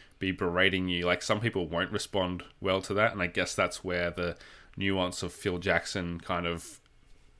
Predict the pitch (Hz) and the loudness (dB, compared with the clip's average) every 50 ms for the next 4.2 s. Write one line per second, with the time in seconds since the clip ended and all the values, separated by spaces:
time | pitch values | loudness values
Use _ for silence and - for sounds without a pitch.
0 | - - - _ - 101 92 92 90 90 90 90 - - - - 98 90 - - | -20 -20 -2 _ 6 6 8 6 6 4 4 2 2 -2 -6 -8 -8 -6 0 2
1 | 95 90 98 95 - 110 101 98 98 92 - - - - - - 110 104 104 110 | 4 4 4 4 2 2 2 2 0 -2 -4 -6 -8 -6 -2 0 0 2 2 4
2 | 113 113 127 139 135 - - - - - - - - - - 95 92 87 - - | 4 4 4 2 -2 -6 -12 -16 -16 -18 -18 -16 -6 -4 -2 -2 -2 -2 -4 -10
3 | - - - - - - - - 95 95 104 104 95 92 90 87 - 95 104 110 | -18 -20 -20 -20 -20 -20 -18 -10 0 2 4 6 6 6 4 2 2 2 2 2
4 | 131 139 135 | 2 0 -2